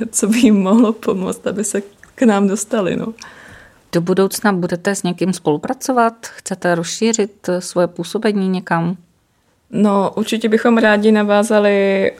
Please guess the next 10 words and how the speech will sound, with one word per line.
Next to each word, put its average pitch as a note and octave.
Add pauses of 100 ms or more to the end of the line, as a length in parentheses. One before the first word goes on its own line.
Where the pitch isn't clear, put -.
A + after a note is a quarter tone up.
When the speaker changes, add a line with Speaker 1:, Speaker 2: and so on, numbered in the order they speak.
Speaker 1:
o F#3+
vlastně F#3+ (1120)
spolupráci G3+
s - (520)
gynekologickou F#3+
společností G#3
a G3+
to G3
hlavně, F#3+
aby, F#3